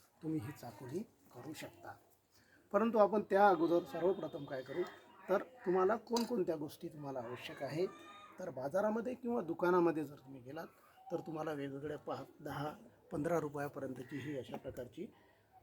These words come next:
साहित्य किंवा प्लॅस्टिकच्या असे चौ-, त्रिकोणी आकाराची तुम्हाला अशा प्रकारचा पानपुडा वगैरे बाजारामध्ये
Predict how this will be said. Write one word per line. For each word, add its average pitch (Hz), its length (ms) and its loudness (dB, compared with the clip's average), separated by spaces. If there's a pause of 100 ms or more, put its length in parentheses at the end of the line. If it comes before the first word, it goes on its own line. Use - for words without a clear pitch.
(420)
साहित्य - 560 0
किंवा 208 220 -4
प्लॅस्टिकच्या 220 640 -6 (320)
असे 311 240 -8 (640)
चौ-, - 460 -2
त्रिकोणी 190 400 4
आकाराची 143 440 -4
तुम्हाला 143 340 -10 (640)
अशा 175 180 -4
प्रकारचा 156 440 -6
पानपुडा 143 460 -6
वगैरे 143 240 -6
बाजारामध्ये 131 720 -8